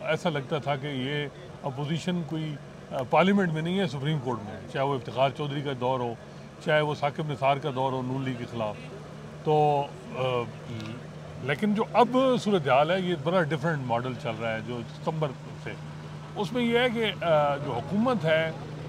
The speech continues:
अ, वो, अ, और चीफ जस्टिस काजी फैसला, अ, वो हर, अ, तकरीबन उन किसी मामले में उनका कोई इख्तलाफ नज़र नहीं आया किसी चीज़ में, सितंबर से लेकर अब तक। अगर आप देखें, अ,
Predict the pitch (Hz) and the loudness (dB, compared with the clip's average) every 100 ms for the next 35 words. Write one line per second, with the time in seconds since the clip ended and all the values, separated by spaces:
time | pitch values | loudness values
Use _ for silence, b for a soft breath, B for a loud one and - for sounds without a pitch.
0 | - - 143 127 151 226 220 214 - - | -10 -6 -2 2 6 8 6 2 -8 -10
1 | - 123 143 143 131 156 151 190 147 147 | -8 -2 2 2 2 0 0 -2 -2 -2
2 | 175 - 139 143 120 120 107 110 - - | -4 2 2 2 -4 -6 -6 -10 -14 -16
3 | - - - - 131 151 190 143 151 160 | -16 -18 -16 -10 -4 2 4 4 2 2
4 | 139 147 139 131 131 156 160 170 - 165 | -6 -4 -4 -6 -4 -2 -2 -4 -6 -8
5 | 131 233 - 214 147 143 151 147 147 143 | -6 -4 0 0 0 -2 -4 -6 -8 -6
6 | 147 127 156 156 - - - 131 156 156 | -6 -4 -4 -6 -12 -20 -18 -10 4 4
7 | 143 127 123 123 123 113 101 98 98 165 | 4 0 -6 -4 -6 -6 -6 -8 -8 -8
8 | 147 123 120 113 110 165 165 135 120 113 | -8 -8 -10 -10 -8 -6 -4 -4 -4 -8
9 | 107 98 - 139 B B B B B B | -8 -12 -14 -20 B B B B B B
10 | B 139 151 151 135 139 156 147 143 | B 2 6 6 2 -6 -6 -6 -8